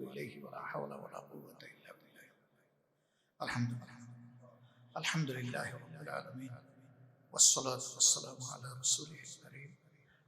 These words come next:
وعلى آله وصحبه وأهل بيته أجمعين۔ ربنا ظلمنا أنفسنا وإن لم تغفر لنا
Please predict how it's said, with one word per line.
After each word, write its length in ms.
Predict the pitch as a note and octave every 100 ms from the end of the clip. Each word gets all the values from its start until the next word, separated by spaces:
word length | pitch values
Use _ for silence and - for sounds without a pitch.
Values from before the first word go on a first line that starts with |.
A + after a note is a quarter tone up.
| -
وعلى 440 | D#3+ D3 D3 C#3+ C#3+ C#3+ C3+
آله 420 | C3 B2 D#3 D3+
وصحبه 720 | - - - - - - C3+ -
وأهل 320 | A#2+ - -
بيته 340 | - - - -
أجمعين۔ 360 | - - - - - - - - -
ربنا 480 | - D3 D3 C#3 C3
ظلمنا 580 | A#2+ - C#3+ C#3+ C3+ C3+ B2+ B2 A#2 B2 D3
أنفسنا 640 | C3 B2 C3 - B2+ B2
وإن 400 | A#2+ - - - G3+
لم 300 | - - -
تغفر 340 | - - -
لنا 160 | -